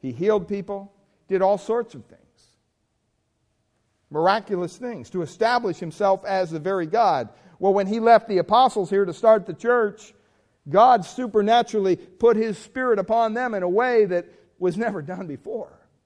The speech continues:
And they were able to do miraculous things so that people would step back and go, "Wow, these, these guys are saying they're establishing the church for Christ. And you know what? We believe them because look at what they're doing.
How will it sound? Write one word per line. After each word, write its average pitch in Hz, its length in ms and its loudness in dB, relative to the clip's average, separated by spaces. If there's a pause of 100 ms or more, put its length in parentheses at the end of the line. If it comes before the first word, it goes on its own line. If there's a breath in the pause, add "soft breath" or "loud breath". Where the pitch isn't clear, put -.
(400)
And 165 120 -8
they 254 120 0
were 190 160 -2
able 180 180 -2
to 160 80 -6
do 196 160 -8
miraculous 208 720 -8
things 269 380 -14
so 190 160 -4
that 180 100 -6
people 233 280 -8
would 185 120 -4
step 233 240 -4
back 254 240 2
and 185 100 -6
go, 170 120 0
"Wow, 202 540 -2 (340 soft breath)
these, 220 180 -4 (180)
these 220 200 -6
guys 190 300 0
are 151 40 -14
saying 226 320 -6
they're 180 140 -2
establishing 190 500 -2
the 151 100 -6
church 208 300 -2
for 147 140 -6
Christ. 190 500 0
And 151 100 -10
you 165 60 -6
know 196 100 -2
what? 214 320 0 (320 loud breath)
We 175 200 -4
believe 240 320 2
them 208 120 -2
because 170 300 -6
look 247 160 -2
at 240 80 -6
what 202 180 -4
they're 185 100 -4
doing. 285 320 -14